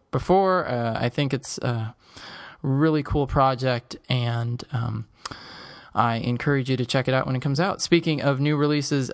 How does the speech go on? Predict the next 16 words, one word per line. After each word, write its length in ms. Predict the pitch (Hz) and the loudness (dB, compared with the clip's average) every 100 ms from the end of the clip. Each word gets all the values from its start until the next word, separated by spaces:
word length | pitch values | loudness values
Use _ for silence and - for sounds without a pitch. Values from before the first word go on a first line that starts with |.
| - - | -6 -2
uh, 320 | 120 113 113 | 0 0 2
next 340 | 147 170 - | 2 2 0
week, 200 | 151 - | 0 0
n-, 340 | 143 - 156 - | -2 -4 -6 0
not 260 | 156 156 156 | 2 2 2
really 240 | 151 135 | 0 0
much 480 | - - - 143 135 | -4 -6 0 2 2
out, 160 | 131 - - | -2 -4 -2
coming 200 | 143 127 | 0 2
out 140 | 117 | 2
this 220 | 147 143 135 | 2 2 2
week. 180 | 131 | 0
This 260 | - 185 - | 4 2 2
next 360 | 151 180 - 139 | 2 0 2 0
week, 160 | 123 | 2
however, 420 | 117 110 104 123 | 2 2 2 -2